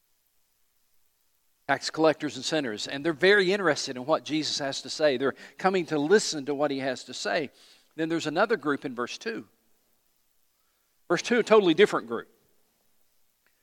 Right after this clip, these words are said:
"But the Pharisees," notice that word "but," in contrast to the group of verse one. Here's another group. "But the Pharisees and teachers of the law muttered, 'This man welcomes sinners and eats with them.'"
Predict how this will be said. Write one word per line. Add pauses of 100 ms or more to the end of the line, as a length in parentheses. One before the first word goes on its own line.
(200)
"But
the
Pharisees,"
notice
that
word
"but,"
in
contrast
to
the
group
of
verse
one. (1040)
Here's
another
group.
"But
the
Pharisees
and
teachers
of
the
law (1080)
muttered, (1080)
'This
man
welcomes
sinners
and
eats
with
them.'"